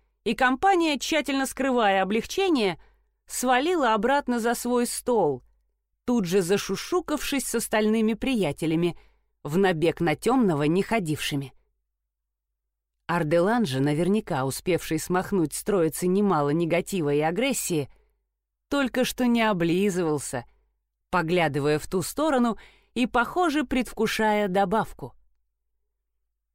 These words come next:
«Привет, папа Виц!» усмехнулась наконец Сель, поняв, что этот раунд закончен — и начала упаковывать свою впечатляющую выставку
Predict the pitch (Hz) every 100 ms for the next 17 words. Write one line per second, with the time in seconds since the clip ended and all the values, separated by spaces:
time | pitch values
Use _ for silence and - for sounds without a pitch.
0 | _ 320 311 294 302 302 233 - 247 220
1 | 226 233 214 208 156 - - _ _ -
2 | 214 - 208 208 220 185 180 196 190 190
3 | 185 170 - 339 359 302 - _ _ _
4 | - 220 226 190 - - 175 165 175 214
5 | 269 285 262 190 240 - 240 165 - 147
6 | 135 - _ _ _ _ _ _ 285 311
7 | 302 - 349 392 262 233 226 349 339 262
8 | 226 - 233 240 247 - 233 - 220 226
9 | 180 165 - 208 190 190 349 - 262 -
10 | 190